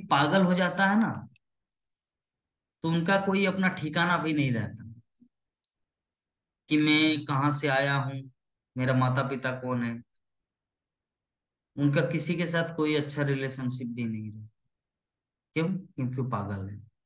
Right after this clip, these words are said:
पागल होने के कारण। तो <clears throat>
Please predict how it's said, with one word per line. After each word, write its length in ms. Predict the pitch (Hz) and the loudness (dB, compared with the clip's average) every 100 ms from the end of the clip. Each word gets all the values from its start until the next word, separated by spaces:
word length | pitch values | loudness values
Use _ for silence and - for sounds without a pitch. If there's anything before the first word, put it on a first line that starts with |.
| _ _ _ _ _ 131 | _ _ _ _ _ -4
पागल 200 | 127 117 | 0 0
होने 240 | 110 104 | 0 -4
के 120 | 104 | -8
कारण। 280 | 101 101 107 - _ _ _ _ _ _ _ _ _ _ _ _ _ _ - | -14 -16 -16 -20 _ _ _ _ _ _ _ _ _ _ _ _ _ _ 0
तो 480 | 175 175 - - - _ _ _ | 6 6 6 0 -10 _ _ _
<clears throat> 60 | 247 | 8